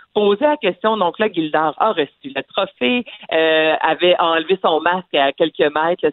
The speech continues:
je veux dire, la scène en soi est fantastique. Allez voir ça sur T V A point C A. Et Patrice Bélanger a adressé, justement, euh, le, le sujet à Gildor, disant, « Habituellement, t'as l'air bête. » Et je vais vous faire entendre un peu leur conversation. Et Gildor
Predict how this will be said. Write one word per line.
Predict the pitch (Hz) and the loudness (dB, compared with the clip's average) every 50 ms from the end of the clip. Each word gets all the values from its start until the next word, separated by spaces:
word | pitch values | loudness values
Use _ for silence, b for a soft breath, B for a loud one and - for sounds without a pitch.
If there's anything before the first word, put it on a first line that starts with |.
| - _ | -2 _
je | - 160 - | -8 -8 -8
veux | 143 - 160 165 | -4 -2 0 0
dire, | 156 - | 2 2
la | 147 156 156 151 - _ | 2 0 0 -2 -2 _
scène | 208 202 190 | -4 -2 -2
en | 156 143 | -4 -2
soi | - - 180 | -2 -2 -2
est | - - | -2 -2
fantastique. | 143 135 - 135 127 - 190 190 - | -4 -2 -2 -4 -4 -4 -8 -6 -2
Allez | 151 139 143 | -2 0 0
voir | - 135 - - | 0 -2 -4 -4
ça | - 190 - | -8 -6 -6
sur | - 170 | -6 -10
T | - - 139 | -6 -6 -2
V | 127 139 | 0 0
A | 151 170 | -2 0
point | - 165 143 135 - _ | -2 -2 -2 -2 -2 _
C | 151 151 | 0 0
A. | 156 160 B B B B 214 | 0 -2 B B B B -2
Et | 254 294 - | -2 -2 0
Patrice | 302 220 - - 247 254 190 - | -2 -4 -2 -2 -2 -2 0 2
Bélanger | 160 151 147 139 143 147 - 202 - - | 0 2 2 0 -4 -2 -2 -2 -2 0
a | - 165 156 151 | 0 0 0 0
adressé, | 151 160 143 160 147 - - 220 | -2 0 0 0 -2 -2 -6 -4
justement, | 180 180 175 - 190 151 147 160 175 B B B B B - | -4 -4 -2 -2 -2 0 0 -2 -4 B B B B B -4
euh, | 143 143 117 | -2 -2 -2
le, | 135 175 170 175 | 0 0 0 2
le | 180 175 - _ | 2 0 -2 _
sujet | - 220 202 - 190 214 | -6 -6 -2 0 2 2
à | 214 202 | 2 2
Gildor, | - 180 160 - 165 214 226 - - _ | -2 -4 -2 0 0 0 -2 -4 -4 _
disant, « | 175 175 190 - | -2 -2 0 0
Habituellement, | - 311 254 - _ - 175 160 170 196 240 247 - - - | -2 -2 -2 -2 _ 0 0 0 0 0 -2 -2 -4 -6 -2
t'as | - 165 | 0 0
l'air | 156 165 175 175 - 165 - | 2 2 -2 -4 -8 -4 -2
bête. » | 170 190 214 233 - - - | 0 0 0 -2 -6 -8 -6
Et | 180 190 | -6 -4
je | - 180 | -2 -2
vais | 175 | -4
vous | 160 - | -2 -2
faire | - 254 240 | -2 0 2
entendre | 208 170 - - 196 220 226 214 170 | 0 0 0 -2 -2 -2 0 0 0
un | 147 | 0
peu | 139 - 214 | 2 0 0
leur | 202 170 - | 0 0 0
conversation. | - 170 156 151 147 151 - 147 143 - 196 - - | -2 0 2 2 0 2 0 -4 -2 0 -4 -4 -4
Et | 165 - | -6 0
Gildor | - 180 170 160 - 151 160 214 226 | 0 0 0 2 0 0 0 0 -2